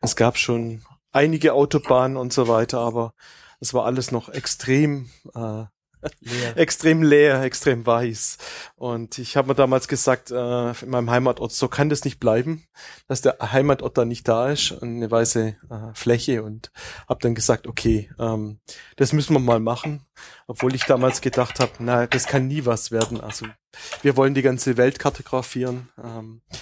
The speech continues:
Speaker 1: <laughs> und es ist extrem viel weiße Fläche, ist eigentlich undenkbar, dass man das schafft, aber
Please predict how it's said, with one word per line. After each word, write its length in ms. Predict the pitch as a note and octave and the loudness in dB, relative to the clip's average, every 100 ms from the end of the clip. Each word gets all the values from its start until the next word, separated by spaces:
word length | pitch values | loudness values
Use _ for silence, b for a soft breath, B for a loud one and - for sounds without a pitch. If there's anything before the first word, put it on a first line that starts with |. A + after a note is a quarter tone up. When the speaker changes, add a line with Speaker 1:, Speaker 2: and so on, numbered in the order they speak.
| B B B | B B B
Speaker 1:
<laughs> 440 | B B B B B | B B B B B
und 400 | C#3 A#2 A2 - | -4 -4 -6 -12
es 380 | C3+ A2+ C3 C3+ | -14 -8 -6 -2
ist 120 | - | 0
extrem 400 | C#3+ - D#3 D#3+ | 0 0 2 2
viel 180 | D3+ B2 | 2 2
weiße 280 | B2 - | 2 2
Fläche, 500 | C3+ B2+ C3 C#3+ C3+ B2+ B2+ _ | 0 0 0 0 -4 -6 -20 _
ist 160 | A2+ - | -12 -4
eigentlich 220 | B2+ - | -4 -4
undenkbar, 460 | C#3+ B2 B2+ - C3 | -6 0 0 2 0
dass 180 | B2 | 0
man 80 | B2 | -4
das 120 | A#2 | -6
schafft, 320 | - B2+ - - | -4 -4 -4 -8
aber 260 | A2 A2+ | -6 -6